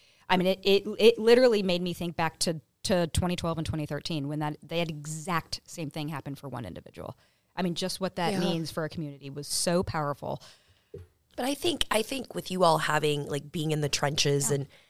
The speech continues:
Speaker 2: and just doing the work. It, it, it, I just hope you know that there are so many people. Like, we were, like, Giving Kitchen kept coming up, and we kept saying, like, you know, "What's their model?" And we were, like, stalking your website, and, like, you were, like, the pillar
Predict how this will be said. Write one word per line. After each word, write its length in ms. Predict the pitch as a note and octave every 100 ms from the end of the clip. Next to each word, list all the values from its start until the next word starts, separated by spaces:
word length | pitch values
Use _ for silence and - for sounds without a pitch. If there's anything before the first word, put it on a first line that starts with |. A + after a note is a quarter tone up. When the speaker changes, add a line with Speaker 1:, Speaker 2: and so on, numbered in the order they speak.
| _ -
Speaker 2:
and 100 | B2+
just 320 | D3 - -
doing 320 | D3+ D3+ D3+
the 100 | C#3+
work. 440 | C3 C#3 C#3+ C#3 - -
It, 100 | -
it, 120 | F#3 -
it, 140 | F#3+ - -
I 140 | G3+
just 260 | F#3+ G3+ -
hope 200 | G3 F#3
you 100 | E3+
know 160 | D#3 D#3
that 140 | C#3+
there 100 | C#3
are 60 | C3+
so 280 | - E3
many 200 | E3 D#3+
people. 280 | D3 D3+ -
Like, 160 | E3 D#3+
we 160 | A3
were, 160 | B3 A3
like, 360 | E3 D#3+ E3 D3+
Giving 340 | F#3+ F#3 F3+
Kitchen 320 | D#3 D3+ D3
kept 200 | C3+ C3+
coming 240 | - D3 D3
up, 120 | -
and 100 | D3
we 80 | D3
kept 220 | D3 -
saying, 280 | D3 C#3 C#3
like, 260 | C#3 C3 - - - - - -
you 80 | E3+
know, 140 | D3
"What's 340 | B2+ C#3+ G3+ -
their 160 | F#3+
model?" 360 | E3+ E3 E3 D3
And 100 | D3
we 80 | D3
were, 100 | C#3+
like, 180 | D3
stalking 400 | - - D3+ -
your 140 | D#3 D#3+
website, 600 | D#3 D#3 - C3 C3 -
and, 200 | D3+ C#3+
like, 180 | D3 -
you 120 | E3
were, 160 | E3+
like, 300 | D#3+ D3 C#3+
the 180 | - D3+
pillar 760 | D3 - - A3+ G3 B2+ B2+